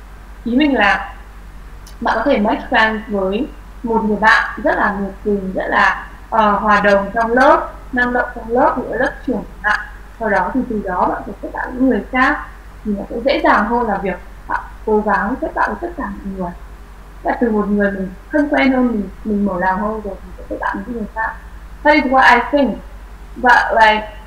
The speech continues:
everyone have, like, even you and me have different point of view. They can give, uh, this person, like, a solution and I can give him another solution.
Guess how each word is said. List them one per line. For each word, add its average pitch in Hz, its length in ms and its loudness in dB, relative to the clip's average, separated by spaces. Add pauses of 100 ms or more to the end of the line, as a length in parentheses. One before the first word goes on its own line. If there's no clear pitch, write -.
(100)
everyone 262 840 4 (960)
have, 226 400 6
like, 202 400 2 (420)
even 294 240 2 (160)
you 285 360 2
and 220 280 2
me 226 380 0
have 240 300 4
different 277 520 0
point 226 240 4
of 226 200 -10
view. 202 120 -4 (680)
They 220 240 0
can 214 220 0 (120)
give, 262 220 2 (400)
uh, 202 260 4 (460)
this 262 120 2 (120)
person, 254 640 4 (100)
like, 202 320 2 (640)
a 214 60 -2 (140)
solution 226 800 -2 (100)
and 202 140 -4
I 196 100 -4
can 202 240 -2
give 233 120 -6 (580)
him 262 340 6
another 196 600 0 (100)
solution. 185 480 -8